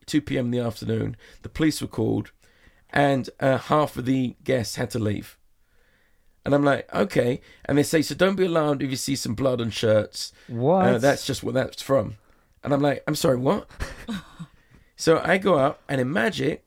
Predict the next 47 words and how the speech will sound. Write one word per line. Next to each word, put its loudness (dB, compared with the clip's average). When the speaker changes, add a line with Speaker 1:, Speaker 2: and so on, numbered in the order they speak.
Speaker 1:
when -6
you -4
get -2
booked -2
for -12
these -6
things, -6
you -10
have -10
to -12
do -4
the -6
time. -8
You -6
know, -2
that's -2
how 2
you 2
get 0
paid. -4
Speaker 2:
Mm-hmm. -2
Speaker 1:
If -2
you 0
don't, 0
like, -2
if -12
they 0
say, -2
"We 2
want 0
you -4
to -12
do -6
an -4
hour," -2
and -2
you 0
do -4
forty-five -2
minutes, -2
maybe 0
you're 0
not 0
getting -4
paid -2
that -4
day. -10